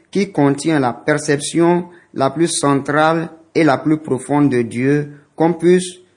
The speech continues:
trouver dans le Nouveau Testament, à savoir, Dieu est amour.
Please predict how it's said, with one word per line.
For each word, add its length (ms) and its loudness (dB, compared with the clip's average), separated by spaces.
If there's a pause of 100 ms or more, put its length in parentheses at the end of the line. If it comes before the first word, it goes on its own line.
(360)
trouver 340 2
dans 320 2
le 120 0
Nouveau 260 2
Testament, 760 -2 (260)
à 100 0
savoir, 720 -2 (380)
Dieu 560 2
est 320 0
amour. 500 -2